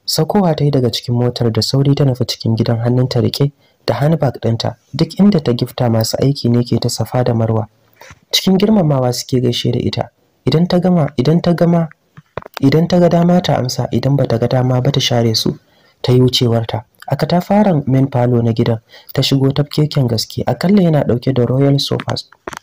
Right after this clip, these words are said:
two set saboda faɗinsa. "Sane da dawowa Hajiya." Muryar Safa ce ta dakatar da ita daga yin tafiyar. Fuskar ta babu annuri, a ɗaure take tamau kamar wanda aka taɓa ma,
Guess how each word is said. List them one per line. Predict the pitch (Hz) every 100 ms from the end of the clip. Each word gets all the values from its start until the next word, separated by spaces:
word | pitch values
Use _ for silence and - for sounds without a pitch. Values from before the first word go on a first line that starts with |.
| -
two | 156
set | 160 139 123 -
saboda | - 135 131 120 117
faɗinsa. | - 117 113 123 123 113 - - - _ _ _
"Sane | - 135 151
da | 151
dawowa | 120 117 113 113
Hajiya." | 113 113 107 - _ -
Muryar | 151 202 175
Safa | 147 139
ce | - 131
ta | 123
dakatar | 120 120 - 127
da | 127
ita | - -
daga | 120 110
yin | 113 117
tafiyar. | 113 - 110 - _ _ _ _
Fuskar | 214 - 240
ta | 208
babu | 135 151 156
annuri, | 120 117 120 120 113 - _ _ _
a | 131
ɗaure | - 139 156
take | 180 - 131
tamau | - 143 147
kamar | 131 120 127
wanda | 143 147 -
aka | -
taɓa | 123 - 117 113
ma, | 110